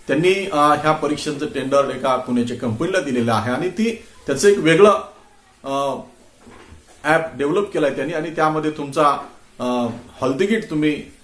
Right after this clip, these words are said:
upload करायचा आहे आणि हॉल तिकीटचा photo वगैरे check करून मग प्रश्नपत्रिका open होणार आहे आणि open झाल्यानंतर मग तुमचा time count होणार आहे. म्हणजे,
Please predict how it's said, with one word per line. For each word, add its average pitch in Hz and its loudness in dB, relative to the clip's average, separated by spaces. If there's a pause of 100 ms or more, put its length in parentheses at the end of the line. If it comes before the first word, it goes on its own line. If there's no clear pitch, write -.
(380)
upload 170 4
करायचा 143 2
आहे 123 0
आणि 123 0
हॉल 120 0
तिकीटचा 156 -2
photo - -2
वगैरे 151 0
check 151 -4
करून 156 0
मग 196 -4
प्रश्नपत्रिका 131 -4
open 120 -2
होणार 120 0
आहे 117 2 (540)
आणि 147 0
open 202 2
झाल्यानंतर 165 0
मग 240 2
तुमचा 208 0
time 165 2 (160)
count 131 2
होणार 104 -2
आहे. 80 -8 (540)
म्हणजे, 160 4